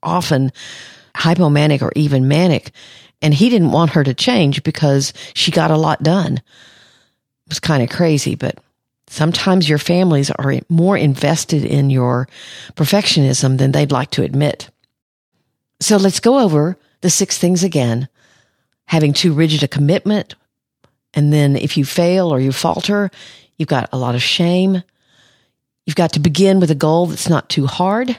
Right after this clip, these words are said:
You need to ask for what you need along the way.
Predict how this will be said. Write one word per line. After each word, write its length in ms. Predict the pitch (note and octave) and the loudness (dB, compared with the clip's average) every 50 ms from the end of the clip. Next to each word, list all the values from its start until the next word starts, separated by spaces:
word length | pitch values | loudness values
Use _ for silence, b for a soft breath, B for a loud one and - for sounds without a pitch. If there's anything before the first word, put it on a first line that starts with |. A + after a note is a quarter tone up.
| _ _ _ _ _ _ _ _ _ _ _ _ _ _ _ _ _ _ _ _ _ _ | _ _ _ _ _ _ _ _ _ _ _ _ _ _ _ _ _ _ _ _ _ _
You 100 | - D#3 | -2 0
need 140 | D#3 D#3 D3 | 0 0 0
to 220 | - - - - | -4 -4 -2 0
ask 340 | F3+ E3 E3+ F3 - - - | 0 0 0 0 -4 -6 -6
for 120 | - - | -6 -4
what 260 | D3+ D3 D#3 D3 - | -2 0 -2 -2 0
you 80 | - D3 | 0 2
need 340 | C#3+ D3 D#3 E3 F3+ F#3+ F3+ | 2 2 2 2 2 2 2
along 300 | D#3+ D3 D3 C#3 C3+ C3+ | 0 0 0 0 0 -2
the 80 | C3 | -2
way. 460 | B2+ C3 C#3 C#3 C#3+ D#3 E3+ F#3 F3 | -2 -2 -2 -2 -2 -2 -2 -4 -4